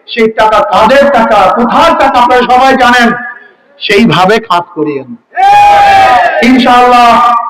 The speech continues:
নির্বাচনে আমাদের ডাক্তার সাহেব, আল্লাহু আকবার, আমার ইসলামী আন্দোলনের পক্ষ থেকে,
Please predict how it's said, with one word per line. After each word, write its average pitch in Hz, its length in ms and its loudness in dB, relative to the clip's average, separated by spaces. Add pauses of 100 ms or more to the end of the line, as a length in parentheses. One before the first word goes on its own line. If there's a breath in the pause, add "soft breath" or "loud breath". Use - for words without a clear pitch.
(360)
নির্বাচনে 240 580 0 (680)
আমাদের 233 380 0
ডাক্তার 247 360 0
সাহেব, 254 280 2 (1400)
আল্লাহু 233 360 2 (120)
আকবার, 233 320 0 (1000)
আমার 247 220 2
ইসলামী 254 320 0
আন্দোলনের 247 480 0
পক্ষ 247 160 0 (180)
থেকে, 233 200 0